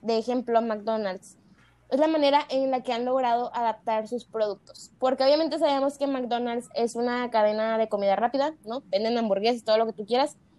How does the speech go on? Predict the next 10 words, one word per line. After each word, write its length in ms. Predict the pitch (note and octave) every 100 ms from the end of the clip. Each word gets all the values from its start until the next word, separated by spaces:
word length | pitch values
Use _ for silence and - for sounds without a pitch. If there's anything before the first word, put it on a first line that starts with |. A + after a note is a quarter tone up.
| _ _ _
Pero 180 | B3+ C4
¿qué 120 | C#4+
tal 140 | C#4+
si 100 | D4+
te 100 | D#4
digo 320 | D4+ A#3+ A3 - _ _ - _ _ _ _ _ -
que 60 | A#3
aquí 220 | A#3 A#3+
en 140 | B3
México 540 | C4 C4 A#3+ G#3+ A3+